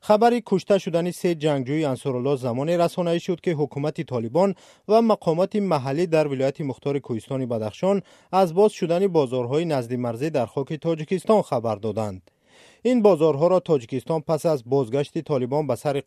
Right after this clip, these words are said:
قدرت بسته بود و باز شدن آنها را برخی کارشناسان یک نوع نرم شدن روابط این کشور با حاکمان نو افغانستان عنوان کردند.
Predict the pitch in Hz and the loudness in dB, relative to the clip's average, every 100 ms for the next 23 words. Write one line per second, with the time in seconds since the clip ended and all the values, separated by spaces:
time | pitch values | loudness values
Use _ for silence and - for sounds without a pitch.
0 | - 117 131 127 120 - 135 110 101 98 | -8 -4 -4 -2 -4 -4 -6 -6 -8 -6
1 | 123 120 147 - 143 151 160 147 143 165 | -6 -2 -2 -2 -4 -2 -2 -2 0 0
2 | 156 156 156 175 165 175 - 180 170 196 | 0 0 0 -4 -2 -2 -2 -2 0 0
3 | 190 - - _ - 185 196 185 190 190 | -2 -6 -18 _ -2 2 2 2 2 0
4 | 170 165 165 156 - 131 147 151 120 113 | 0 0 0 -2 -4 -4 -2 -2 0 -2
5 | 123 127 127 113 110 - 160 202 170 156 | -4 -6 -6 -8 -10 -2 0 2 2 2
6 | 156 - 170 185 185 160 165 147 - 135 | 2 0 -4 -2 -2 -2 0 -2 -2 -6
7 | 143 - 202 139 120 113 104 120 110 104 | -6 0 0 0 -4 -6 -6 -6 -6 -4
8 | 107 87 | -6 -6